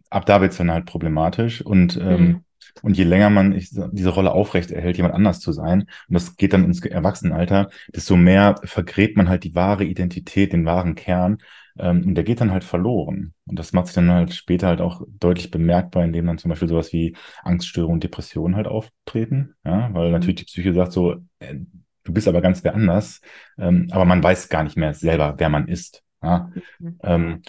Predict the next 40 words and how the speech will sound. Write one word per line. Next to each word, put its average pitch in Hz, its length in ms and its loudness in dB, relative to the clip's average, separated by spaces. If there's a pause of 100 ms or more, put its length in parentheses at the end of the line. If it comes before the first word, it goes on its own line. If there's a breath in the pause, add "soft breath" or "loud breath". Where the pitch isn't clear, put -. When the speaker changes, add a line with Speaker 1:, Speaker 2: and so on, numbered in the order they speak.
Speaker 1:
und 87 140 -4
das 95 140 0
ist 107 140 -2
halt 95 200 4
das, - 440 0
was - 480 -10
am 90 120 -6
Ende 87 180 0
so 85 140 -2
richtig 87 320 -2
schade 85 320 0
ist. 87 400 -4 (400 soft breath)
Ähm, 87 500 0 (120)
und, 87 240 -4 (100)
ähm, - 600 -14
man 85 280 -2
kann 87 160 -6
sich - 100 -14
wahrscheinlich 87 260 0
auch 92 80 4
noch 92 120 2
an 87 80 2
deine 98 200 4
Schulzeit 104 340 -2
erinnern, 98 220 4
ich 95 100 -8
weiß 90 180 -2
noch 90 140 -2
an 82 100 -4
meiner 92 240 2
Schulzeit, 98 540 -4 (760 soft breath)
ich 98 80 -2
meine, 98 220 0 (220)
Kinder 120 540 2 (380)
gehen 107 240 4
halt 104 180 4
nun 104 100 4
mal 95 120 4
einfach 90 300 -4
sehr 87 480 2